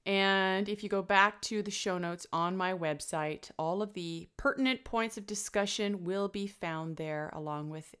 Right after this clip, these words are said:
a b-, little blog write-up about scarcity and abundance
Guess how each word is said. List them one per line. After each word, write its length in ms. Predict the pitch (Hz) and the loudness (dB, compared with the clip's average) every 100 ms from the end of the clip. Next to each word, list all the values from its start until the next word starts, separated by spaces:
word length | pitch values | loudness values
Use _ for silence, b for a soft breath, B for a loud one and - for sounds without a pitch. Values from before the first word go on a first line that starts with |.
| 160 | -12
a 300 | 156 156 151 | -10 -10 -12
b-, 220 | 160 - | -14 -16
little 240 | 233 320 202 | -10 -8 -6
blog 420 | 175 170 170 170 | -2 2 0 0
write-up 300 | 143 135 139 | -4 -4 -6
about 720 | 139 131 131 135 135 - - _ | -12 -10 -8 -6 -8 -12 -18 _
scarcity 840 | - - 135 143 - 135 135 135 - | -16 -12 -12 -10 -10 -10 -10 -10 -10
and 360 | 139 139 147 - | -10 -10 -12 -12
abundance 800 | 139 143 139 139 135 127 - | -10 -8 -8 -8 -8 -10 -12